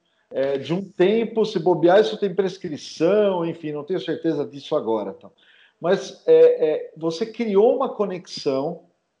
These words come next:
é, é, que é um fato político muito importante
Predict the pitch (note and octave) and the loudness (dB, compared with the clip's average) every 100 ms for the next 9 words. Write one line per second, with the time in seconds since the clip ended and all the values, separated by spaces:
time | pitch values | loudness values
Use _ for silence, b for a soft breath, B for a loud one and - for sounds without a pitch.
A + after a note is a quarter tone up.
0 | _ - _ _ _ _ _ _ - A#2+ | _ -20 _ _ _ _ _ _ -12 -4
1 | B2 A#2+ C3 B2+ - - E3+ F3 - - | -2 -2 -2 -4 -4 -4 -4 -6 -14 -2
2 | F3+ A#3+ B3 F3+ F3+ F#3 - D#3+ G3 A#3 | 2 2 -2 -6 -6 -8 -10 -8 -6 -4
3 | C#4 A3+ F3 - E3 C4 - - A#2 | -2 0 0 2 0 0 -4 -12 -14